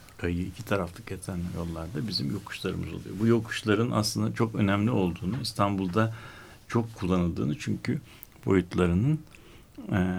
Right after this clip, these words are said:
hiçbir zaman fazla uzun tutulmadığını,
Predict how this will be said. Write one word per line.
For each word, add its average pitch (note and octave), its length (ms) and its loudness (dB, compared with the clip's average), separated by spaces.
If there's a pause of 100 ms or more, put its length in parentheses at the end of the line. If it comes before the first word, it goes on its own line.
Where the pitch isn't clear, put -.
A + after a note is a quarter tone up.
(540)
hiçbir A#2 280 -2
zaman F2+ 380 4 (580)
fazla G2 340 2
uzun B2 280 2
tutulmadığını, F#2 880 2